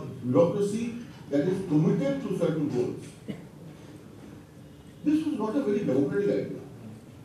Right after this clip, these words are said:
And please, I beg forgiveness if, uh, uh, if you think that I am being political. It's not at all my intention to be political here. This is not a party political program at all, but history is history, and so I cannot avoid some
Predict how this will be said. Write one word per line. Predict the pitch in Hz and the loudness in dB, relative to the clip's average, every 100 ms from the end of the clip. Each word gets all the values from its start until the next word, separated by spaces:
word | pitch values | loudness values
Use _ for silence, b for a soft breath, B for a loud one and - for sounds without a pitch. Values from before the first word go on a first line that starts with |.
| - | -8
And | - 143 | -4 -2
please, | - 107 - - - 110 | 0 -2 -2 -6 -8 -2
I | 113 | 0
beg | 107 110 139 180 185 | 0 -2 2 2 2
forgiveness | 143 135 156 185 202 - | 0 2 2 2 2 2
if, | 143 135 131 | 0 0 2
uh, | |
uh, | 123 120 117 117 113 - - - - - - - - - - | 2 4 0 -2 -8 -14 -18 -18 -20 -20 -16 -12 -10 -10 -8
if | - | -2
you | 123 123 - | -2 -2 2
think | 151 147 | 6 6
that | 143 123 | 6 2
I | 123 | 2
am | 120 120 - - 117 | 0 -2 -6 -10 -6
being | 127 127 | -4 0
political. | 123 123 - 170 185 | 4 4 4 4 4
It's | - | 2
not | 110 110 143 - | -4 -2 0 0
at | - | 4
all | 165 180 | 6 6
my | 139 | 6
intention | 131 123 113 123 123 | 2 0 -4 -6 -6
to | |
be | 110 | -6
political | 110 101 104 123 | -4 -4 -4 -2
here. | 107 120 139 135 - - | -2 0 0 -2 -10 -8
This | 110 | -6
is | 107 | -2
not | 123 147 | 0 2
a | 139 | -2
party | - - 113 113 | -4 -4 -4 -4
political | 110 101 101 - | -6 -6 -4 -4
program | 101 98 110 104 | -4 -2 -2 -2
at | |
all, | - 175 185 - - | 2 4 4 0 0
but | 131 | 2
history | 123 151 - 175 | 4 4 4 4
is | 127 131 | 4 2
history, | - - - - | -2 -8 -10 -10
and | 117 120 | -8 -2
so | 131 | 0
I | 123 | 2
cannot | 123 123 | 2 0
avoid | 147 120 120 - - | 2 0 0 -4 -8
some | - | -6